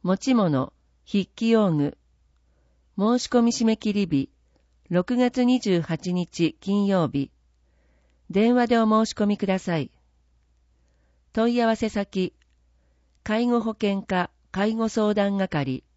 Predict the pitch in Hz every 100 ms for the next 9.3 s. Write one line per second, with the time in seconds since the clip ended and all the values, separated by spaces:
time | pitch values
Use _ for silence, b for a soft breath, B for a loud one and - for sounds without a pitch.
0 | _ _ _ _ _ - 185 214 208 190
1 | 185 _ _ _ _ _ 175 180 208 -
2 | 196 185 - _ _ - 214 233 233 -
3 | - 175 170 - 165 131 _ _ _ _
4 | _ _ _ _ _ _ _ _ _ _
5 | _ _ _ _ _ _ _ _ _ _
6 | _ - - 220 254 269 262 269 - 285
7 | 277 208 170 - 165 170 165 - 185 190
8 | 190 185 - 254 - 214 214 214 202 175
9 | 156 139 151